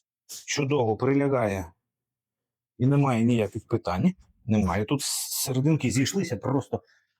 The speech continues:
купелька в купельку. Тому я цим задоволений. Все, все окей, тут по краю. Все окей.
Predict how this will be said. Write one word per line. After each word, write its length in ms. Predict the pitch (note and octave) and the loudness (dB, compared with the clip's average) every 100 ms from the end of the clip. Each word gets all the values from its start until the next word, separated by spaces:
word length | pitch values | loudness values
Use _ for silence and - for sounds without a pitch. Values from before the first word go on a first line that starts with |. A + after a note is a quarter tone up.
| _ | _
купелька 320 | C3 B2+ - | -4 -2 -2
в 100 | A#2 | -2
купельку. 500 | A#2+ G#2 F#2 - - - - | -2 -2 -4 -6 -10 -10 -10
Тому 300 | G2 G#2+ G#2 - _ _ _ _ - - _ | -2 0 -2 -8 _ _ _ _ -20 -20 _
я 220 | G2 G#2 F#2 - | -2 -2 -2 -8
цим 260 | - G2+ - - | -8 -8 -8 -8
задоволений. 760 | G#2+ G2+ F2+ - - - - _ _ _ _ _ - | -4 -2 -2 -4 -8 -14 -18 _ _ _ _ _ -6
Все, 240 | - - - - | -4 -6 -12 -16
все 240 | - D3 | -4 -2
окей, 340 | B2 - A3+ G#3 | -2 0 2 2
тут 320 | F#3+ C3+ - _ _ _ _ _ - | 0 -2 -4 _ _ _ _ _ -6
по 80 | |
краю. 480 | A#2+ D3 B2 G2 F2 _ _ _ _ _ _ _ _ _ _ _ - - _ _ _ | -2 0 0 -2 -6 _ _ _ _ _ _ _ _ _ _ _ -16 -16 _ _ _
Все 260 | - D3 | -4 -2
окей. 540 | A2+ A2+ G#3 A3 G#3+ | -2 0 2 2 0